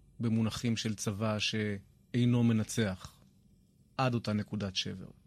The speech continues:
זאת נקודת שבר שהביאה אותנו לחשוב שוב על הדברים. באופן אישי, אני שירתתי בחטיבת המבצעים. תכננתי את תוכניות המלחמה שלנו, לפני המלחמה עצמה.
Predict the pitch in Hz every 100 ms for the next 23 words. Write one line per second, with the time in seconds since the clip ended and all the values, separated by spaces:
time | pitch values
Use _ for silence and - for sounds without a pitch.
0 | - - _ 139 139 156 147 147 - 147
1 | 143 - 131 117 127 123 120 117 110 -
2 | 117 104 - 113 110 104 104 107 101 92
3 | - _ _ _ - _ - - - 127
4 | 147 156 143 - 160 120 131 127 120 120
5 | 120 113 - 107 107 113 110 95 - 113
6 | 110 95 - - - _ - 120 120 123
7 | 120 117 - 117 117 117 110 101 - 113
8 | 98 104 98 95 98 104 - 120 113 107
9 | - 104 104 - 110